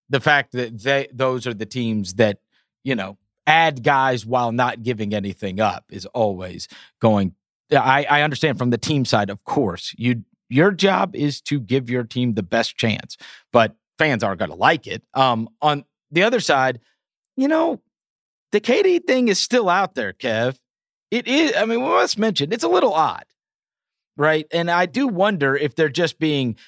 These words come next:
mega, mega careful about his injury. And because they're winning anyway, you, you, you're obviously in no rush.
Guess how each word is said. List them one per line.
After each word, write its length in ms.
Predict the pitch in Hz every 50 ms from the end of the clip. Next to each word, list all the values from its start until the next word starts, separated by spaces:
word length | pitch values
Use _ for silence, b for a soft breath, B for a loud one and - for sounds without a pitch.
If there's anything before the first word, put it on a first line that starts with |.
| b _
mega, 540 | - 135 151 165 180 196 202 196 180 180 160
mega 320 | 151 165 165 147 143 131
careful 640 | 113 - 165 160 151 143 120 - - 107 92 104 - _ _ _ _ _ _ _ _ _
about 280 | - 139 135 147 139 131
his 180 | 131 127 113 127
injury. 560 | 131 131 127 117 143 139 139 143 147 143 143 -
And 180 | 151 147 143
because 320 | 131 165 147 - 190 170 135
they're 160 | 175 165 135
winning 400 | 110 117 139 143 143 139 123 113
anyway, 560 | 117 117 120 120 117 123 123 123 120 123 - _ _
you, 240 | - 123 131 135 131 -
you, 240 | 139 127 123 123 110
you're 280 | 131 127 131 127 123 120 -
obviously 440 | 127 127 120 123 120 - 131 120
in 180 | 110 104 104 107
no 200 | 113 123 120 117
rush. 520 | 113 104 107 113 110 113 120 123 - -